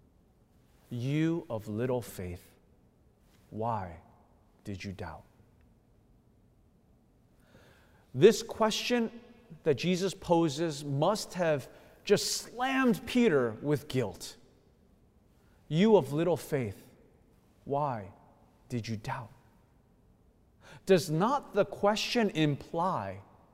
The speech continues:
that had Peter just trusted Jesus more,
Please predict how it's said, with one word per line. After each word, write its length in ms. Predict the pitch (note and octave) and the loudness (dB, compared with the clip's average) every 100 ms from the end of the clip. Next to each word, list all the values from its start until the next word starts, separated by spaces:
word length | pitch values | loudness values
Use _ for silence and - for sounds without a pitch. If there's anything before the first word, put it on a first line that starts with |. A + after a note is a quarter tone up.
| _ _ _ - D#3 | _ _ _ -20 4
that 160 | G3 E3+ | 6 6
had 340 | F#3+ B3 - | 4 4 2
Peter 420 | - - G#3 D4+ | -6 -2 0 0
just 340 | F3+ G#3+ - - | 0 0 0 -6
trusted 640 | - C4 C4+ - C#4+ F#3 | -6 -4 -4 -4 0 0
Jesus 600 | - G#3 G#3+ F#3 D3+ - | 2 2 2 0 -4 -4
more, 580 | D3+ F3+ G#3+ E3+ G2+ | -2 2 2 2 -2